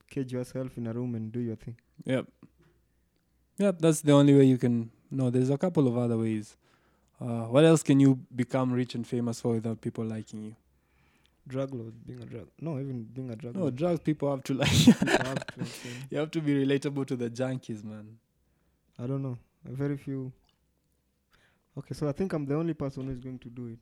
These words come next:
Speaker 1: Like, I'm not from the software industry.
Speaker 2: <laughs>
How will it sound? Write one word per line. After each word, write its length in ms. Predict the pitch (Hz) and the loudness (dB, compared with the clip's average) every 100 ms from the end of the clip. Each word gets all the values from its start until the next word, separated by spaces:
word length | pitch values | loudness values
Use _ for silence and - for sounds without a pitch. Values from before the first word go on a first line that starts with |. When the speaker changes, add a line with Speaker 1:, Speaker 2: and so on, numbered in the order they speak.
| 113 | -18
Speaker 1:
Like, 120 | 113 _ - - - - - - - _ _ _ _ 104 | -20 _ -20 -20 -20 -20 -20 -20 -20 _ _ _ _ -12
I'm 140 | 120 | -8
not 160 | 139 131 | -8 -6
from 240 | 131 123 | -8 -6
the 260 | 117 117 113 | -6 -6 -8
software 600 | - 123 - 127 113 107 | -10 -12 -10 -10 -8 -10
industry. 440 | 123 113 113 - _ _ _ 156 | -12 -12 -12 -18 _ _ _ -16
Speaker 2:
<laughs> 100 | - | -14